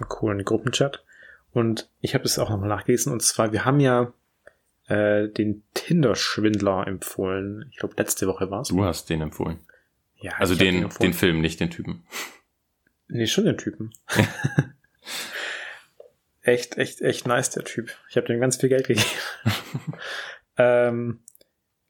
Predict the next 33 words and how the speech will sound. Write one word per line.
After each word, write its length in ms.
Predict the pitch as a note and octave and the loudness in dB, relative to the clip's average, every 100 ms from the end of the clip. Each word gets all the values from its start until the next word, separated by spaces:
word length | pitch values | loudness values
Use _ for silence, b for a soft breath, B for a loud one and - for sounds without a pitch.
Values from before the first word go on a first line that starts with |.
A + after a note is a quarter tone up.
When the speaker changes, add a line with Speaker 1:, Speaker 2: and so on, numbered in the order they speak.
| _ - | _ 0
Speaker 1:
genau, 400 | B2 A#2 G#2+ G2+ | 2 4 0 -2
also 180 | A2+ | 0
den, 320 | A#2 A2+ A2+ A#2 | 2 2 0 0
äh, 400 | A2 G#2+ G#2 G2+ | 0 2 0 0
den 180 | G2 | -4
Film. 520 | G2 - G#2 A2+ F3+ - _ _ _ _ | -6 0 2 2 0 -4 _ _ _ _
Das 180 | - - | -8 -6
ist 40 | |
ja 120 | A#2+ | -6
diese 360 | - - - A2 | -8 -10 -6 -6
Doku, 640 | G#2 A#2 C3 - C3+ D3 | -6 -10 -8 -2 -2 -2
True 200 | - A#2+ | -4 -6
Crime 340 | A#2+ A#2 A#2 | -4 -4 -4
Doku. 360 | A#2+ B2 B2+ C3 B B B B B _ _ | -6 -6 -6 -8 B B B B B _ _
Und 720 | A#2+ A2 A2 A2+ A2+ A2 - _ _ _ _ _ _ _ | 2 4 4 2 0 -2 -6 _ _ _ _ _ _ _
der 400 | - - A#2 A2+ | -14 0 2 2
plant 560 | A2 - - G2 F#2+ D#3 | 0 -8 -6 -6 0 0
jetzt 120 | F3+ | 0
eine 240 | C3 A2+ - - | -2 -4 -6 -8
eigene 500 | G2+ D#3 G#3+ F3+ B2+ | 0 0 2 0 0
Dating-Show. 720 | - B2 E3+ D#3 - - G#2+ | 2 0 2 -2 -2 -2 0
Speaker 2:
Äh, 160 | C3 D3+ | 0 0
Tobi, 260 | - A2 G#2 | 2 4 4
das 160 | G2+ | 4
Speaker 1:
Und 60 | G2 | 4
Speaker 2:
habe 160 | F#2+ F#2+ | 2 2
ich 340 | - C3+ - | 4 2 2
gepostet. 640 | A#2 - F2+ F2 - E2+ | -2 0 2 2 0 -6
Das 140 | - F2 | -4 2
war 80 | F#2+ | 2
nicht 160 | E3+ | 4
meine 200 | G#2+ F2 | 2 2
Schwester. 520 | E2 - - - A2 | 0 -6 -8 2 2